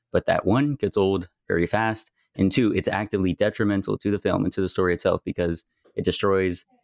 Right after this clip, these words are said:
the emotion that the characters are capable of conveying, and it strips away all the fun and vibrant style of the cartoon animation style. So it's a soulless,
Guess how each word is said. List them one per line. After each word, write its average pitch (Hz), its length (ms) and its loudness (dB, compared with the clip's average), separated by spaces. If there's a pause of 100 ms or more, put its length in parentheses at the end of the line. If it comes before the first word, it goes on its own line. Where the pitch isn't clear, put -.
(120)
the 87 100 4
emotion 120 380 2
that 110 160 -2
the - 100 -2
characters 104 360 -2
are 101 80 0
capable 95 340 0
of 92 120 -2
conveying, 90 520 0 (360)
and 101 520 2 (380)
it - 100 -2
strips - 280 -2
away 104 220 2
all 95 140 0
the 95 120 -2
fun 98 460 -2
and 90 160 0
vibrant 92 400 0
style 98 420 0
of 90 160 -4
the 90 80 -2
cartoon 95 720 0
animation 85 360 -2
style. 73 260 -8
So - 160 0
it's 85 100 -2
a 95 60 -6
soulless, 117 560 -2